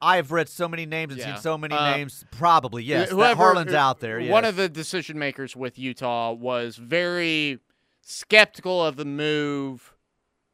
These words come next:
Speaker 2: before Colorado made the jump. Then Colorado made the jump,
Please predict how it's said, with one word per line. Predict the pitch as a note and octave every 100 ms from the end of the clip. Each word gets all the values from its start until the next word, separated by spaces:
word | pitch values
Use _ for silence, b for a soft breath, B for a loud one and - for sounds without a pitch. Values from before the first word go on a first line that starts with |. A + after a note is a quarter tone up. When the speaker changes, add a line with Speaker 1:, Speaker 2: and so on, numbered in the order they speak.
| _ _ _ -
Speaker 2:
before | C3+ D3 - F#3 G3+ F#3
Colorado | F3 E3 C#3+ C#3 C#3 B2+
made | B2 A#2+ G#2+
the | G#2+
jump. | G2 B2 B2 G#2 F2 _ - _ _ _ _ _ _ _ _
Then | C3 D3 D3
Colorado | D3+ E3+ F3 F3 F3
made | E3 D#3
the | C3+
jump, | C3 A#2 C#3+ B2+ B2+ _